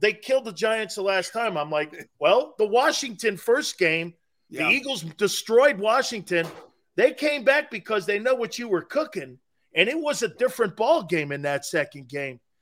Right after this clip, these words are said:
Speaker 2: Yeah.
Speaker 1: How would you play these next two weeks if you're Philly?
Speaker 2: Well, I'm gonna have to have a talk, uh, with my football team, and, and, and I'm gonna talk to Jalen Hurts, um, and I wanna know how he really feels. I mean,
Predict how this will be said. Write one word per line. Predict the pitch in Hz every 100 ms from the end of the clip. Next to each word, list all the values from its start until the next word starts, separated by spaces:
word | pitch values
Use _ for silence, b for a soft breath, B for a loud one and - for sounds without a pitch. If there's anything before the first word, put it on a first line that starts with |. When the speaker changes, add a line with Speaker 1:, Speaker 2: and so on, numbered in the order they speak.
| _
Speaker 2:
Yeah. | 117 120
Speaker 1:
How | 113 247 311
would | 320 220 190
you | 285 285 214 202 _ _ _ _
play | - 247 240
these | 240 190
next | 214 240 - -
two | 233
weeks | 214 240 185 -
if | 175 -
you're | 214
Philly? | 214 214 220 170 117 _ _ _ _ _ _ _ 349 _ - _ _ _ _ _ _ _ _ - _ _ _ _
Speaker 2:
Well, | 185 226
I'm | 233
gonna | 240 262
have | 233 226
to | 196
have | 196 175
a | 160
talk, | 196 170 147 -
uh, | 139 123 127
with | 135
my | 127
football | - 156 107 98
team, | 107 120 117
and, | 143
and, | 156 160
and | 160
I'm | 180
gonna | 190 185
talk | 180 190 175
to | -
Jalen | 143 170 170 160
Hurts, | 165 185 185 - - - _ _ _ _ _ _ _ _ _ 123
um, | 131 127 135 139
and | 147
I | 151
wanna | 185 185 180
know | 180 170
how | 175
he | 170 170
really | 170 170
feels. | 151 - 190 104 95 -
I | 123
mean, | 135 139 120